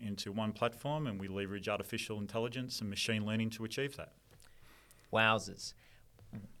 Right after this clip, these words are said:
Speaker 2: How does a company like this exist in Bendigo?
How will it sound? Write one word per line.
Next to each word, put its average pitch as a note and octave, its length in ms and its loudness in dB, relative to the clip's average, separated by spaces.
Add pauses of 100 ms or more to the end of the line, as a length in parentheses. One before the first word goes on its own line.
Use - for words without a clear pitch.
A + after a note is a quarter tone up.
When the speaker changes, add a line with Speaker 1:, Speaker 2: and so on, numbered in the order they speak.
(100)
Speaker 2:
How D#3 460 6
does C#3+ 160 4
a A#2+ 60 0
company D3+ 440 2
like A#2+ 320 6
this G2 240 -2
exist G2 540 -6
in F#2+ 160 -4
Bendigo? F2 400 -4